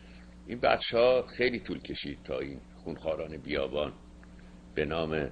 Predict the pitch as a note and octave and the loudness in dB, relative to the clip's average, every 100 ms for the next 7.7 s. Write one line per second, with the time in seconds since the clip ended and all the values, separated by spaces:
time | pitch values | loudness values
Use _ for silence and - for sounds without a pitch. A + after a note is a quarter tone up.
0 | - - - - - - - - - - | -6 -16 -18 -18 -16 -16 -18 -18 -18 -18
1 | - - - - E2+ E2+ D#2 D2+ D2+ D#2+ | -18 -12 -8 6 10 10 8 4 2 -2
2 | D2+ D#2 D2+ C2+ D2+ D2 D2+ F#2 A2 A#2+ | -2 2 4 6 6 6 12 12 12 12
3 | A#2 - E2+ D2+ F2+ F#2 F2+ D#2 D2 G2+ | 12 2 0 8 8 10 6 4 2 2
4 | A2 G2 F#2 E2+ E2 E2+ D#2+ C#2+ E2 D#2+ | 6 8 10 10 8 8 8 8 4 4
5 | - D2+ E2 - F2+ D#2 D#2 D#2+ D2+ D2 | 4 2 0 2 4 4 4 4 4 6
6 | D2 D#2 E2+ E2 E2+ F2+ E2 G#2 D3+ F3+ | 8 12 12 12 12 12 12 12 12 12
7 | C3 F#2+ D#2+ - - E2 | 12 12 6 4 4 4